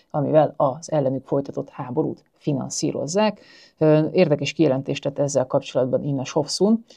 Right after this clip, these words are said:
aki az ellenzéki Holosz párt törvényhozója Ukrajnában, így nyilatkozott: „Több mint két éve várunk arra, hogy az E U, a G hetek valódi szankciókat vezessenek be az orosz olajvezeték ellen,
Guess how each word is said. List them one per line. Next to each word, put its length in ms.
aki 640
az 340
ellenzéki 560
Holosz 380
párt 260
törvényhozója 720
Ukrajnában, 800
így 160
nyilatkozott: 580
„Több 140
mint 140
két 200
éve 140
várunk 340
arra, 200
hogy 160
az 140
E 120
U, 180
a 120
G 200
hetek 300
valódi 400
szankciókat 640
vezessenek 500
be 320
az 200
orosz 380
olajvezeték 720
ellen, 380